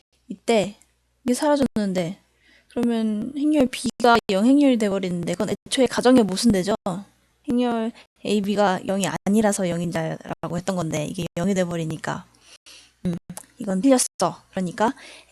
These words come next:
영인자에는 역행렬이 존재하지 않는구나 이렇게 아시면 돼요. 그렇기 때문에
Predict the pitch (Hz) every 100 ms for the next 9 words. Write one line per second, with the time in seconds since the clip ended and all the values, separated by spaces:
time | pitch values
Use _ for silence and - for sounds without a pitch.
0 | _ _ - - - 190 - 220 220 202
1 | 170 220 240 170 - 202 208 202 202 208
2 | 190 185 196 180 170 165 165 - 180 -
3 | - 185 180 - - _ _ _ _ _
4 | _ _ _ - - - - _ - 254
5 | 294 320 330 311